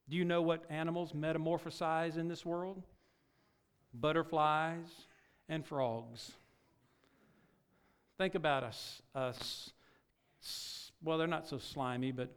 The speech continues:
these caterpillars, these creepy, crawly things, go through this process called metamorphosis and become a beautiful butterfly, but they were, they had that in them all along. It was created in them from the day they were created.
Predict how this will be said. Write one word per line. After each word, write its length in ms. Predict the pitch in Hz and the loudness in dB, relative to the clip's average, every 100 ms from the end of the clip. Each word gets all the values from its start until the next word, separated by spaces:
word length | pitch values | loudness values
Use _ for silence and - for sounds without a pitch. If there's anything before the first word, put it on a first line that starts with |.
| - - _ - | -18 -20 _ -10
these 180 | 156 - | -8 -8
caterpillars, 680 | - 185 180 156 175 156 131 | 0 4 4 4 2 2 2
these 180 | 156 139 | -2 -2
creepy, 340 | - 196 185 | 2 2 2
crawly 400 | 165 - 160 156 | -2 2 4 4
things, 640 | 143 156 139 120 110 - - - _ - _ _ _ _ _ _ _ _ _ _ _ - | 0 0 0 -2 -6 -12 -16 -20 _ -20 _ _ _ _ _ _ _ _ _ _ _ 6
go 100 | 196 | 6
through 200 | 202 196 | 6 4
this 120 | 175 | 2
process 560 | - 208 175 - 170 - | 4 4 4 2 -2 2
called 220 | 180 160 | 2 4
metamorphosis 1080 | 170 165 165 160 185 165 170 160 - 135 | 2 0 -2 -4 0 2 2 2 -6 -6
and 100 | 143 | -4
become 300 | 139 - 156 | -4 -4 -4
a 60 | 139 | -4
beautiful 480 | 113 170 170 165 147 | -2 0 0 0 -2
butterfly, 480 | 151 143 - 131 127 | -2 -2 -4 -6 -4
but 180 | 139 | -4
they 140 | - 165 | -2 0
were, 260 | 151 139 110 - _ | 0 -2 -6 -16 _
they 100 | - | -6
had 220 | 143 190 165 | -2 -2 -2
that 180 | 151 | -2
in 140 | 170 175 | -2 -2
them 120 | 131 | -2
all 240 | 135 143 | -2 -4
along. 360 | 143 156 175 123 107 - _ _ _ _ _ _ _ _ _ _ _ _ _ - | -4 -6 -10 -12 -16 -20 _ _ _ _ _ _ _ _ _ _ _ _ _ 0
It 80 | 185 | 0
was 100 | 185 | 0
created 480 | - 196 220 185 156 | 0 2 4 2 0
in 100 | 151 | 0
them 200 | 156 160 | -2 -4
from 160 | 143 | -6
the 80 | 135 | -6
day 220 | 156 165 | -4 -2
they 140 | 165 160 | -2 -4
were 140 | 160 | -6
created. 480 | 160 160 196 190 | -8 -10 -10 -12